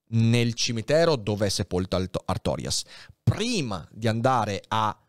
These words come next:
sconfiggere, o meglio salvare Artorias nel D L C, Sif ti attaccherà e... e basta, tu uccidi Sif e questo ti permetterà di andare da Artorias. Se invece tu prima vai a salvare Artorias,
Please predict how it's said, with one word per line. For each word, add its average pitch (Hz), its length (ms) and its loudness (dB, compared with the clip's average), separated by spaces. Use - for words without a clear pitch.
sconfiggere, 131 1160 0
o 131 80 2
meglio 143 260 2
salvare 156 720 0
Artorias 110 920 0
nel 101 200 -4
D 98 80 -4
L 147 180 2
C, 208 420 -2
Sif - 260 -2
ti - 80 -4
attaccherà 95 680 -2
e... 85 1400 -2
e 117 100 0
basta, - 320 -4
tu 92 240 -10
uccidi 104 420 -4
Sif 147 540 -2
e - 140 -8
questo 95 220 -8
ti 107 80 -6
permetterà 98 340 -6
di 85 80 -6
andare 85 280 -4
da 87 100 -2
Artorias. - 520 -6
Se - 200 0
invece 127 680 0
tu - 180 0
prima 294 440 2
vai 120 280 2
a 117 60 2
salvare 101 400 0
Artorias, 82 800 -2